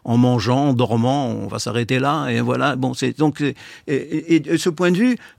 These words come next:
il y a quelque chose de, euh, chez lui, c'est de, c'est, je veux pas dire de morbide, mais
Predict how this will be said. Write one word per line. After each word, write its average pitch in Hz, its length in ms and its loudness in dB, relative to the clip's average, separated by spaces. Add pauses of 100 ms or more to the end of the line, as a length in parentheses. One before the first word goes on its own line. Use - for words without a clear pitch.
il - 80 -6
y 160 60 2
a 160 60 2
quelque 170 280 2
chose 196 300 2
de, 139 400 2 (320)
euh, 139 220 0
chez 156 200 0
lui, 202 280 2
c'est 139 160 -6
de, 147 180 2 (240)
c'est, - 220 -6
je 143 100 0
veux 139 80 4
pas 147 140 2
dire 139 160 2
de 139 80 2
morbide, 151 580 2
mais 139 240 2